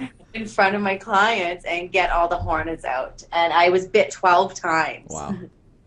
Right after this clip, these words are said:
Speaker 1: So it wasn't very fun, but it's a good story. And guess what? He didn't buy it.
Speaker 2: Oh, <laughs> that sucks. Did they end up buying something, though?
Speaker 1: He did,
Speaker 2: Oh,
Speaker 1: yes.
Speaker 2: that's good. That's worth
Speaker 1: Yeah.
Speaker 2: it then. Okay, so I wanna, just one more question is, if you were a brand new agent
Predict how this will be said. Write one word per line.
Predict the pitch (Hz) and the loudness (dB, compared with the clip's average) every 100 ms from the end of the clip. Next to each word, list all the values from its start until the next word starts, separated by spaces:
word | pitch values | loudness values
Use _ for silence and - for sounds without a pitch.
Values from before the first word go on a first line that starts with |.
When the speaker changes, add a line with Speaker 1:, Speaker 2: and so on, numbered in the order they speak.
| _ - | _ -6
Speaker 1:
So | 190 180 | 2 4
it | 170 | 6
wasn't | 190 196 214 | 4 2 2
very | 196 180 | 2 2
fun, | - 165 156 170 | 2 0 0 -4
but | 165 | -10
it's | - | -6
a | |
good | 196 190 | -4 -4
story. | - 175 165 - | 0 0 2 -2
And | 170 | -4
guess | 185 175 - | 0 0 0
what? | 175 170 | 0 0
He | 165 | -4
didn't | 165 165 | -6 -4
buy | 151 139 135 | -2 0 -2
it. | - - - - | -8 -12 -20 -10
Speaker 2:
Oh, | 78 - - 202 | -8 -4 -2 -2
<laughs> | |
that | 170 160 - | -2 -6 -8
sucks. | 87 - - - | -14 -18 -20 -4
Did | 156 | 0
they | 117 | 2
end | 113 | 2
up | 107 | 2
buying | 110 101 | 0 -2
something, | 127 135 151 | -4 -4 -2
though? | 151 165 - - - | -4 -4 -10 -16 -4
Speaker 1:
He | 254 | -2
did, | 202 160 - | 0 0 -2
Speaker 2:
Oh, | 92 | -2
Speaker 1:
yes. | 98 | -2
Speaker 2:
that's | - | -6
good. | - - | -12 -10
That's | 90 85 | -8 -6
worth | 165 170 | -6 -6
Speaker 1:
Yeah. | 143 | -6
Speaker 2:
it | |
then. | - - - - - 233 | -10 -16 -20 -20 -8 -2
Okay, | 196 190 | 0 2
so | 190 | 2
I | |
wanna, | 202 254 220 - 160 | 4 2 -2 -8 -8
just | 160 - | -6 -4
one | 131 185 | 0 2
more | 180 160 | 2 2
question | 123 - 131 127 - - - - | 0 -2 -4 -8 -10 -20 -14 -4
is, | 135 123 - | 0 -2 -4
if | 123 - | -10 -4
you | 180 | 0
were | 180 143 | 4 4
a | 120 | 4
brand | 123 139 | 2 2
new | 131 | 0
agent | 117 120 117 | -2 -2 -6